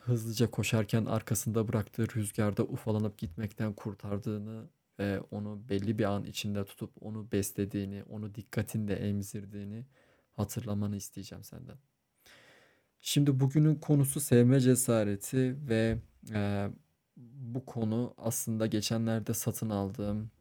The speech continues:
e, Yalom'un Ölüm Kalım Meselesi kitabının giriş cümlesiyle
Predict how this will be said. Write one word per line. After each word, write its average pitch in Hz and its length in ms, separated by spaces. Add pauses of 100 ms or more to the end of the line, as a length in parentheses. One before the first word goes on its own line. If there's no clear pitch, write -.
e, 110 80 (240)
Yalom'un 117 720 (1500)
Ölüm 127 260
Kalım 123 320
Meselesi 98 680 (140)
kitabının 120 440
giriş 110 300
cümlesiyle 98 680